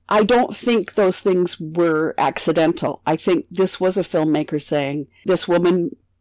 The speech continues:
may appear deceptive to him because he doesn't know enough about her, and he's paranoid, and he has this, these sort of mental issues that he's working through." But I felt so unrooted at times that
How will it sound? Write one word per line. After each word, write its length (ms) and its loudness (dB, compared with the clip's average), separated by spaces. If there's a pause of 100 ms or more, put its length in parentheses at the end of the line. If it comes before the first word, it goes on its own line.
(220)
may 260 4
appear 320 2
deceptive 600 -2
to 120 -6
him 380 -6 (220)
because 260 -2
he 80 -2
doesn't 220 -2
know 140 2
enough 220 0
about 300 0
her, 220 -4
and 160 2
he's 200 -2
paranoid, 680 2
and 120 -4
he 140 0
has 380 -2
this, 400 -2 (160)
these 240 -8
sort 160 -2
of 100 -6
mental 440 0
issues 580 -2 (420)
that 120 0
he's 260 -2
working 320 0
through." 440 -6 (680)
But 180 2
I 120 4
felt 320 0
so 340 2
unrooted 560 0
at 140 0
times 440 -2
that 220 0